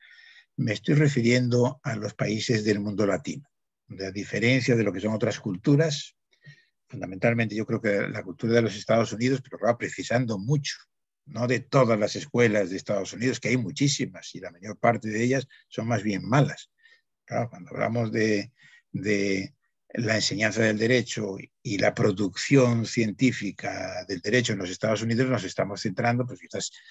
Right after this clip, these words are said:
en dos docenas de universidades donde efectivamente eso es, en muchos aspectos, es un modelo, es una referencia. Y claro,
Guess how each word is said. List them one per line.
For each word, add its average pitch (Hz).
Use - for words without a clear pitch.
en 110
dos 123
docenas -
de 117
universidades 110
donde 98
efectivamente 101
eso 110
es, 107
en 113
muchos 131
aspectos, 117
es -
un 123
modelo, 90
es 120
una 117
referencia. 107
Y 117
claro, 165